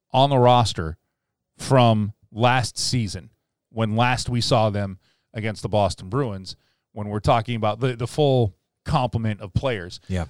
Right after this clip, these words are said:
Speaker 1: Uh, not including Eetu Luostarinen right now, but including Marty Necas, who wasn't really part of the full season last year.
Speaker 2: Right.
Speaker 1: Then you bring in Jake Gardiner, you bring in James Reimer, you bring in Joel Edmondson, you bring in Ryan Dzingel, you bring in Erik Haula,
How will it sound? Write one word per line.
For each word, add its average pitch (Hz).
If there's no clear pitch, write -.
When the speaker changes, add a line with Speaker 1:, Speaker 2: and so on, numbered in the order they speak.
Speaker 1:
Uh, 117
not 143
including 139
Eetu 139
Luostarinen 135
right 127
now, 120
but 123
including 135
Marty 131
Necas, 139
who 135
wasn't 147
really 135
part 139
of 113
the 120
full 127
season 117
last 101
year. 98
Speaker 2:
Right. 85
Speaker 1:
Then 117
you 123
bring 113
in 98
Jake 101
Gardiner, 160
you 110
bring 104
in 101
James 95
Reimer, 147
you 104
bring 107
in 101
Joel 98
Edmondson, 147
you 120
bring 107
in 101
Ryan 101
Dzingel, 139
you 113
bring 110
in 101
Erik 101
Haula, 135